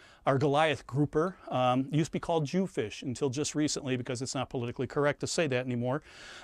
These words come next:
They're big sea basses, big groupers that do, in the oceans, they do swallow divers at time. But you can't, they only get the whole, like, the torso, the head, arms, and torso is all they can en-, enclose inside their body.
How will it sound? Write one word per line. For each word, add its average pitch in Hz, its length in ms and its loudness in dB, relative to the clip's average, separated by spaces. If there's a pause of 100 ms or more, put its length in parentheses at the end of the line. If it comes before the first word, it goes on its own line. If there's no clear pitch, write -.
They're 302 120 6
big 254 200 6
sea 208 220 4
basses, 151 380 4
big 208 200 2
groupers 143 400 2
that 185 160 6
do, 240 420 4 (100)
in 220 140 2
the 254 120 4
oceans, 165 360 2
they 180 140 4
do 180 160 0
swallow 165 360 0
divers 180 460 -2
at - 80 -12
time. 127 300 -2 (340)
But - 160 0
you 220 60 6
can't, 226 440 0 (140)
they 220 100 10
only 262 140 8
get 202 160 4
the 160 60 -4
whole, 196 580 6 (220)
like, 160 140 4
the 156 80 -2
torso, 160 640 0 (300)
the 196 80 2
head, 208 360 6
arms, 175 320 6
and 143 80 2
torso 180 520 0 (260)
is 139 100 0
all 160 160 6
they 151 120 2
can 151 180 2
en-, 131 220 0
enclose 139 440 2
inside 131 460 2
their 120 80 0
body. 156 420 4